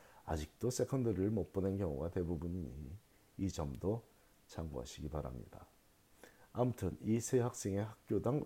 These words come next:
평균 소요 시간은 삼 일이었습니다. 그중 한 학생은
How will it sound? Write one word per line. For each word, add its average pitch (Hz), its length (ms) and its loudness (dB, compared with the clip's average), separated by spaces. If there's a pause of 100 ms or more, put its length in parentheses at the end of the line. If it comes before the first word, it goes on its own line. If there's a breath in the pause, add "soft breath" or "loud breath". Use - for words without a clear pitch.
평균 139 540 0
소요 131 300 4
시간은 95 560 -4 (520 soft breath)
삼 - 360 -2
일이었습니다. 80 720 0 (920)
그중 113 320 0
한 127 100 2
학생은 113 520 2